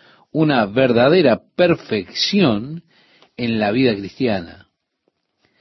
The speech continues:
Dice el versículo veintiséis: "Y comenzó a hablar con denuedo en la sinagoga,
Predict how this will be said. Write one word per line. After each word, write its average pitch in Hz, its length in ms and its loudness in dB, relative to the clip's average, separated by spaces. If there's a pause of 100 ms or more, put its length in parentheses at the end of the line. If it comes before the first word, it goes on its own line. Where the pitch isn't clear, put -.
(340)
Dice 180 240 0
el 202 40 2
versículo 123 840 0
veintiséis: 113 960 -4 (100)
"Y 139 180 -8
comenzó 135 580 0
a 156 60 6
hablar 147 280 2
con 120 220 -2
denuedo 143 400 -2
en 117 80 -2
la 98 100 -4
sinagoga, 113 680 -4